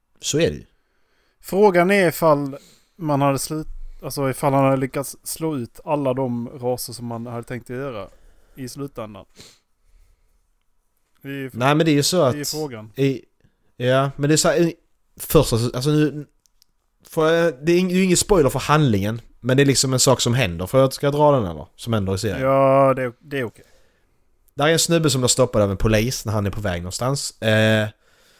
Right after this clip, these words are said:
Speaker 1: och då är det typ mitt i sommaren, eller det är höst, eller vår, på väg att bli våren och sånt. Och så är plötsligt börjar det snöa från himlen. Och han då bara, "Va-, vad är det här liksom?"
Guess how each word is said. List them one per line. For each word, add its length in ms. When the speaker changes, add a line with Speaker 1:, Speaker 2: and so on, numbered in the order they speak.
Speaker 1:
och 80
då 120
är 100
det 80
typ 240
mitt 300
i 40
sommaren, 540
eller 120
det 80
är 100
höst, 320
eller 140
vår, 640
på 120
väg 160
att 60
bli 100
våren 300
och 60
sånt. 360
Och 140
så 120
är 80
plötsligt 280
börjar 100
det 60
snöa 360
från 120
himlen. 340
Och 100
han 160
då 80
bara, 260
"Va-, 220
vad 320
är 60
det 60
här 180
liksom?" 320